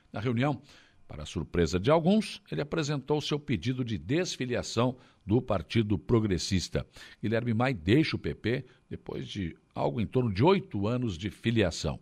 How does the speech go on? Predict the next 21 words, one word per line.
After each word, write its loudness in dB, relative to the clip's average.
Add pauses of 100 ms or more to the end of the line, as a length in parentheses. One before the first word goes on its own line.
(120)
E, -6
segundo -4
informações, -2 (240)
seria -2
por 0
falta 0
de -2
espaço. -2 (560)
Com 4
pretensões 2
políticas -2
e -6
com -4
longo 0
caminho 2
a 2
seguir, 2 (360)
devido -4
à 0
pouca 0
idade, -4